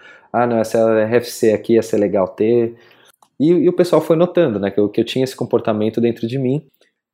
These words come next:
E no comecinho o Ed perguntou, "Cara, o que, que você acha de você ser um middle manager?" Né, que nessa, no Nubank, quando a gente, quando eu entrei, já tinha vários tech leads, quase trinta. Então eu já tava precisando de mais um nível na hierarquia, né? Já não tava dando certo reportando pro Ed.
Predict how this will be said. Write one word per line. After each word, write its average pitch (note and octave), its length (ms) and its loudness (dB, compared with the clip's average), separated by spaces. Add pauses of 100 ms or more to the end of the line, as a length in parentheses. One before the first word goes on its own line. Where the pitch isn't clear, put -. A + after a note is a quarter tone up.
(140)
E F3+ 80 2
no A3+ 80 0
comecinho G3+ 580 0
o D#3+ 80 4
Ed D3+ 160 0
perguntou, E3+ 300 2
"Cara, C#3 180 2
o - 20 2
que, D3 120 -2
que - 80 -16
você - 100 -4
acha F3+ 160 -4
de D#3+ 80 -2
você D3+ 320 0
ser D3+ 240 0
um D3+ 100 -2
middle D3 360 0
manager?" G#2 560 0
Né, G#2 120 -4
que - 120 -6
nessa, A2 520 0
no A2 220 -4
Nubank, A2+ 320 2
quando A2+ 140 0
a G#2 40 0
gente, G#2 200 -4
quando A2 220 0
eu G#2+ 60 2
entrei, A#2 520 0
já A#2+ 120 2
tinha B2 240 -2
vários A#2 380 -2
tech - 240 -2
leads, A2 420 0
quase G#2 340 0
trinta. G#2 440 -2 (420)
Então A2 140 -2
eu A2+ 40 2
já A2 60 2
tava B2 220 4
precisando A#2 420 -2
de G2+ 60 -2
mais G#2 240 -2
um G#2+ 60 -6
nível G2+ 260 -2
na G2 80 -2
hierarquia, F#2 560 0
né? F2 160 -4
Já F#2 80 0
não F#2 80 -2
tava G2 220 0
dando F#2+ 180 0
certo - 380 -4
reportando F#2 340 -6
pro F#2 200 -4
Ed. E2+ 280 -6